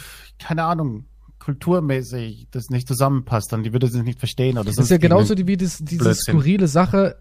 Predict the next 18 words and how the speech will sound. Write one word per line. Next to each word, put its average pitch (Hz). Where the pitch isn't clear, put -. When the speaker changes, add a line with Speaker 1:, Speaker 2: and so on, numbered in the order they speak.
Speaker 2:
ein 160
Weißer 147
dürfte 175
keine 165
schwarze 156
Comicfigur 151
synchronisieren, 131
weil's 131
rassistisch 156
ist, -
aber 151
ein 143
Schwarzer 180
darf 180
eine 180
weiße 202
Comicfigur 120
synchronisieren. 117